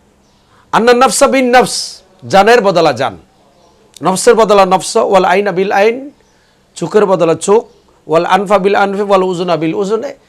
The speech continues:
কানের বদলা কান এবং নাকের বদলা কান, নাকের বদলা নাক। এইভাবে কেসাস, এটা আয়াতে কেসাস। আজকে আমার ভাইকে যারা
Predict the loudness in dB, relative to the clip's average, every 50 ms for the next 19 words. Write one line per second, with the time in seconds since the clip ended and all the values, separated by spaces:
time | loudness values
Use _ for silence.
0 | _ _ -4 -4 -2 -2 -2 -2 -4 -2 -2 -2 -2 -2 -2 0 -2 -2 -2 -4
1 | -14 -16 -14 -10 -8 -6 -4 -2 -2 -2 -2 -4 -4 -4 -4 -4 -4 -6 -8 -8
2 | -8 -8 -8 -10 -14 _ _ _ _ _ -16 -14 -8 -2 -2 0 0 0 -2 -2
3 | -2 -2 -2 -2 -2 -2 -2 -4 -4 -4 _ _ _ _ _ _ _ _ _ _
4 | _ _ _ -4 0 0 2 2 2 4 4 4 4 4 0 -4 -12 _ _ -6
5 | -6 -4 0 2 2 2 0 -2 -6 -4 0 2 2 2 2 2 0 0 0 0
6 | -2 0 -4 -4 -4 -8 -16 -18 _ _ _ _ _ _ _ _ -10 -10 -10 -10
7 | -4 -4 -2 -2 0 0 0 -2 0 -2 -2 -2 -2 -4 -4 0 2 2 2 0
8 | -2 -6